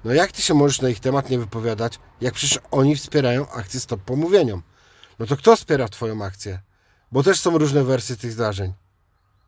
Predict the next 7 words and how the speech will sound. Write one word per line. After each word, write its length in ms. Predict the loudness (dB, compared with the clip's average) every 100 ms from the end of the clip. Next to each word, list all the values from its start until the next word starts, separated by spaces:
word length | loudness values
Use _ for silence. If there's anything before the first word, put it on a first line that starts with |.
| _ _ _ _ _
Nie 180 | 6 6
rób 180 | 6 4
z 20 |
siebie 240 | -2 0
już 120 | 0 -2
takiego 260 | -4 -4
krystalicznego. 840 | -4 -6 -6 -6 -6 -6 -6 -8